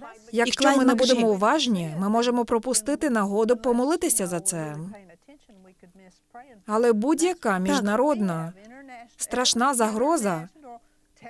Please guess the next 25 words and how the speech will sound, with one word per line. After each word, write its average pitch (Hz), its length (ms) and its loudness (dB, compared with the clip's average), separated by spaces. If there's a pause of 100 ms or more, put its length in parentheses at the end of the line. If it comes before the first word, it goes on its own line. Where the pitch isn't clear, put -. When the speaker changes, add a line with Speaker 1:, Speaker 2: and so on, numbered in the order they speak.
(240)
Speaker 1:
розходиться 240 720 0
новиною 202 760 -2 (560)
Speaker 2:
Так. 277 300 -4 (720)
Відбувається 254 560 0
Speaker 1:
по 247 60 2
Speaker 2:
майже 285 220 2
Speaker 1:
всьому 294 160 4
Speaker 2:
на 226 40 -2
наших 359 180 0
Speaker 1:
світу. 277 120 -2
Speaker 2:
очах. 269 240 -2 (800)
Ми 254 200 0
з 294 60 0
вами 302 260 4
хіба 220 260 -4
що - 140 -4
сліпі, 277 420 -2 (240)
якщо 220 340 -2
ми 240 100 0
думаємо, 240 540 2 (220)
що - 200 -2
не 240 80 0
потребуємо 208 540 0
допомоги. 262 480 2
Speaker 1:
Так. 170 100 -10